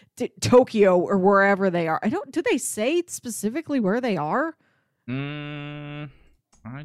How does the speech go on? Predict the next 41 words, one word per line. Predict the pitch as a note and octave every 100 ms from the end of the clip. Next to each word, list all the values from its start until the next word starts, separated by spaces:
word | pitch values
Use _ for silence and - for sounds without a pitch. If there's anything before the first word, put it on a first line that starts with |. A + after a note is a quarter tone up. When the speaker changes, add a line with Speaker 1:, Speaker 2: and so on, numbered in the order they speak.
| C3+
Speaker 2:
do | G2 C3
not | A2 B2 -
know. | F#2+ F#2+ F#2+ F#2 F2 F2 F2+
Speaker 1:
I |
don't | A#3+ D#4
remember | G4 G#4+ G4
seeing | - C#4+ D#4
any | E4+ B3
landmarks | F#3 F3+ G#3+ C4+ A#3+ F3+ F3 -
or | D#3
anybody | G3 A3+ A3+ G3+
really | F#3 F#3+ G3
talking | - - F#3+ F#3 F#3+ F3
about | E3+ E3+ D#3+ D3+ F3+
where | E3+ F3 F3
the | E3+
story | - - D3+ D#3+ -
is | E3
set | - C#3+ D3 -
within | F3 D#3+ C#3 D3
Japan. | D#3+ - - F#3+ C4 A3+ _
<laughs> | _ _ _ _ _ _ _ _ _ _ _ _ _ _ _ _ _
Speaker 2:
Um, | - G#2 G2+ G#2 E3+
Speaker 1:
Oh, | E3 -
Speaker 2:
I | A#2+
am | C#3 -
Speaker 1:
but, | G#3+ G3+
Speaker 2:
not | F#3 E3 C3+
Speaker 1:
uh, |
Speaker 2:
seeing | C#3+ C#3 C3+
it, | C#3+ - _
but | - F#2+ - - _ _ -
Speaker 1:
but | A#3
I | A3+
would | A3 G#3+
Speaker 2:
I | G3+
don't | -
remember. | F3+ F3+
Speaker 1:
like | A#3+ G4 -
to | A4
see | - D4+ C#4